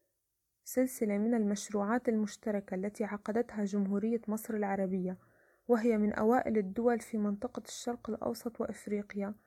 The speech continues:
التي تلجأ إلى هذا النوع من التعاون المشترك في مجال الاستثمارات الدولية، وخاصة ضمن قطاع البترول. ثانيا، الاستثمارات الأجنبية الخاصة.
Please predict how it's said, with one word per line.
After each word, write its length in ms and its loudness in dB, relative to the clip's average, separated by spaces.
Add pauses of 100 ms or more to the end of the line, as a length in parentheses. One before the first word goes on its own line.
(220)
التي 300 4
تلجأ 380 -2 (140)
إلى 120 0
هذا 320 -2
النوع 340 0
من 160 0
التعاون 540 -2
المشترك 600 -4
في 140 -8
مجال 380 0
الاستثمارات 920 -4
الدولية، 680 -2 (340)
وخاصة 500 0
ضمن 340 2
قطاع 380 -6
البترول. 520 -4 (2750)
ثانيا، 460 2 (580)
الاستثمارات 840 0
الأجنبية 560 0
الخاصة. 580 -6